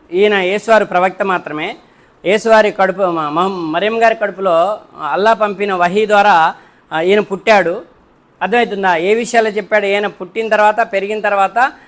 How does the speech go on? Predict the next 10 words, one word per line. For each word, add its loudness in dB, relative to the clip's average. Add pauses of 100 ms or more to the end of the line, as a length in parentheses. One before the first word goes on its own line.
(200)
"నాకు 2
మీకు -4
దేవుడు 0
ఒక్కడని -2
చెప్పాడు -4
తప్ప -8
నేను -4
దేవుడు -2
అని -4
చెప్పలేదు." -2